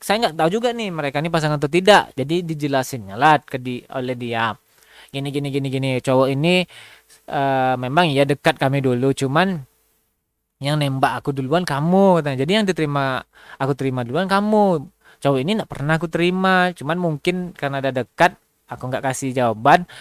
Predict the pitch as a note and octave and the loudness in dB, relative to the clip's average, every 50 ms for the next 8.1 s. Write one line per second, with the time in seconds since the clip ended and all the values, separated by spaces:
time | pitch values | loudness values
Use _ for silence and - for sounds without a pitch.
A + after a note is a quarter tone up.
0 | - - - - - - - - C3 C3 _ - C3+ - - C3 B2+ B2 - - | -20 -20 -20 -20 -20 -16 -10 -8 -8 -8 _ -8 -8 -6 -4 -4 -4 -4 -6 -8
1 | - C3 B2+ B2 C3 C3 D3 E3 F3 F3+ F#3 F#3 F3 D#3+ D3+ D#3 D#3+ - G#3 G#3 | -6 -4 -2 0 4 6 6 8 10 10 10 8 6 4 0 -2 2 4 6 6
2 | G#3 G#3+ G3+ F3 C#3 C#3 B2+ B2+ B2+ B2+ - D3 E3 G#3 A3+ G#3 - - D#3 D3 | 6 6 4 0 -4 -6 -6 -6 -6 -4 0 2 2 4 2 2 2 2 0 0
3 | C#3 B2 - - - D#3+ G3 G#3 G3+ D#3+ C#3+ C3 D3 D3+ C#3 B2+ B2+ B2+ C3 B2 | 0 -2 -4 0 2 2 4 4 4 4 4 4 4 2 0 0 -2 -2 -2 -2
4 | C3+ C3+ B2+ - D#3+ D3 C3 B2 C3 D3+ D#3 C#3+ C#3 B2 B2+ B2 B2 B2 C3 C#3+ | -4 -4 0 2 4 4 4 4 2 -2 -4 -8 -4 -4 -2 -2 -2 0 2 2
5 | D3+ E3 - - - - - - - - - - D3+ F3 G#3+ A3 G#3 E3+ C3+ - | 2 2 0 -10 -20 -20 -18 -20 -20 -12 -6 -4 0 2 2 2 2 0 -6 -12
6 | _ _ _ _ _ _ _ _ _ - - _ _ _ _ _ _ - - B2+ | _ _ _ _ _ _ _ _ _ -20 -20 _ _ _ _ _ _ -8 -2 0
7 | C3 C3 B2+ B2 A#2+ - - - - E2 - C#3 C3+ C3+ D#3+ A3+ C4 - D#4+ D4+ | 0 2 2 0 0 -2 -8 -16 -14 -12 -10 -6 -2 2 2 4 4 4 2 0
8 | C4 | 0